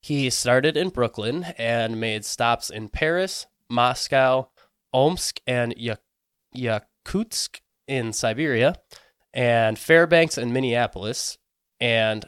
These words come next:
after three days, nineteen hours and seventeen minutes, Howard had completed his circumnavigation of the globe and returned home and was hailed as a hero upon his return back.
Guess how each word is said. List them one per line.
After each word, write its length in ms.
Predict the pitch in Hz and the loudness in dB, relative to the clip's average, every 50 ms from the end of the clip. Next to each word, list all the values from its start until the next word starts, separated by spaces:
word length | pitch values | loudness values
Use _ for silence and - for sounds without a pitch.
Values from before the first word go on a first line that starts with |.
| _ _ | _ _
after 280 | 113 117 113 - 104 104 | -4 -4 -4 -4 -8 -12
three 340 | - - - 135 135 131 127 | -12 -12 -10 -6 -4 -2 -2
days, 480 | 127 127 131 135 139 143 135 - - - _ _ _ | 0 0 2 2 2 0 0 -4 -8 -12 _ _ _
nineteen 460 | 123 127 127 143 139 - - 147 127 | -2 0 0 0 0 -2 -4 -2 0
hours 400 | 120 127 127 135 139 151 147 - | 2 2 2 2 2 0 -2 -4
and 220 | - 98 101 104 - | -6 -12 -14 -10 -6
seventeen 580 | - - 151 147 143 156 147 - 175 175 165 | -2 0 0 2 0 0 -4 -4 -2 -2 -2
minutes, 460 | 139 110 110 120 117 - - - - - _ _ - | 0 -2 -2 -4 -6 -8 -10 -10 -12 -12 _ _ -4
Howard 400 | - 127 113 113 117 117 113 107 | 0 2 2 2 2 0 -2 -4
had 220 | 120 117 113 - | -4 -6 -6 -6
completed 600 | - 123 110 - - 143 160 160 151 156 151 - - | -8 -10 -10 -8 -6 -6 -4 0 0 -2 -2 -4 -6
his 280 | - 131 120 113 - - _ _ - _ _ - | -6 -6 -6 -6 -8 -12 _ _ -20 _ _ -12
circumnavigation 960 | - - - 143 139 - 139 123 123 123 123 120 117 127 127 123 - 123 113 | -8 -4 -4 -4 -2 -2 -2 0 0 0 0 0 -2 -2 -2 -2 -4 -6 -8
of 80 | 107 | -8
the 80 | 113 117 | -10 -8
globe 400 | 110 135 151 165 170 196 214 - _ _ - - _ _ _ | -2 2 2 4 4 2 -2 -6 _ _ -20 -20 _ _ _
and 300 | - 120 123 120 117 110 | -6 -4 -2 -2 -2 -2
returned 460 | 110 120 113 - - 135 139 147 127 | -4 -8 -8 -6 -6 -4 -4 -6 -4
home 260 | 117 127 135 147 147 147 | -2 -2 -2 -2 -2 -4
and 100 | 147 123 | -6 -6
was 160 | 110 113 - | -8 -8 -6
hailed 320 | - 120 123 120 120 120 - | -2 -2 -2 -2 -2 -4 -6
as 220 | - 120 113 - | -8 -8 -8 -10
a 40 | - | -12
hero 540 | 101 - - 151 139 113 95 87 78 76 - - _ _ _ | -14 -14 -14 -12 -12 -10 -8 -8 -8 -10 -12 -14 _ _ _
upon 360 | - 110 - 110 101 98 101 | -18 -10 -8 -8 -8 -8 -10
his 160 | 104 101 98 | -14 -14 -14
return 320 | 104 101 - - 101 101 101 | -16 -16 -14 -12 -12 -12 -10
back. 340 | 98 92 - - - _ | -8 -8 -8 -10 -14 _